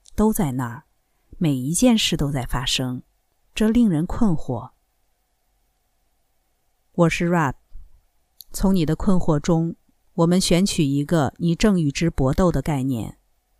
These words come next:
那就是无限的机会。你可以考虑任何可能性，或然率、复合体，都有一席之地。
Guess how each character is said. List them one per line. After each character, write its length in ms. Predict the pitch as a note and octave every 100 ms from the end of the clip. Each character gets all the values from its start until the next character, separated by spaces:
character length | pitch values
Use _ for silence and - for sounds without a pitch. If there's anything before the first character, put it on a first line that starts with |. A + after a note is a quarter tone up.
| _ -
那 140 | F3
就 160 | E3+ D#3+
是 220 | - D3
无 220 | - C#3
限 260 | D#3+ G3+ E3
的 80 | C3+
机 220 | - F3
会。 400 | E3+ D3+ G#2+ - _ _ _ _ _ _ _ _ _ _ _ _ _ _
你 160 | G3+ F#3+
可 160 | G#3+
以 140 | G3+ G#3
考 260 | - D3
虑 180 | C#3 E3+
任 240 | F3 A3 F3
何 240 | - C3+
可 220 | - B2
能 180 | A#2+ B2
性， 380 | - D3+ B2+ A2 _ _
或 260 | - F#3+ D#3
然 240 | B2+ C3+
率、 300 | D#3 B2 -
复 220 | - - E3+
合 220 | C3+ C#3
体， 420 | - A2 - D3+ _ -
都 180 | F3 E3
有 160 | C3
一 120 | D3 D#3+
席 300 | - C3 C3+
之 220 | - D3+
地。 360 | E3 B2 -